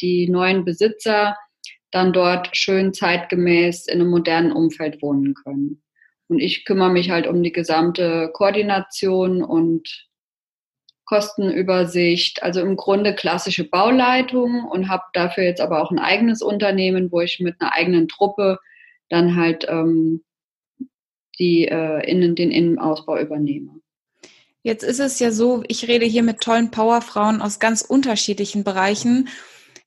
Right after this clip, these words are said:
Speaker 2: und ich kann mir vorstellen, dass du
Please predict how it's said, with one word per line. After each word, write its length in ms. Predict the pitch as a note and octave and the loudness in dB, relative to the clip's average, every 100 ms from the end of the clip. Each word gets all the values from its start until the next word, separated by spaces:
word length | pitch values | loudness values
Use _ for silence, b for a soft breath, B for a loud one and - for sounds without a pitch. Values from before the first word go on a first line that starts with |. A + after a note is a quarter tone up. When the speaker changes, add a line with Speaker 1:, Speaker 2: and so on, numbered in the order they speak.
| _ | _
Speaker 2:
und 320 | - A3+ A3 - | -2 0 0 -2
ich 160 | A3 | -6
kann 160 | - B3 | 0 2
mir 140 | B3+ | 2
vorstellen, 500 | B3 C4 B3+ B3+ B3 | 2 -2 0 0 2
dass 240 | A#3 A#3 A3 | 2 -2 -2
du 460 | C4 B3+ B3 B3 | 0 2 0 -2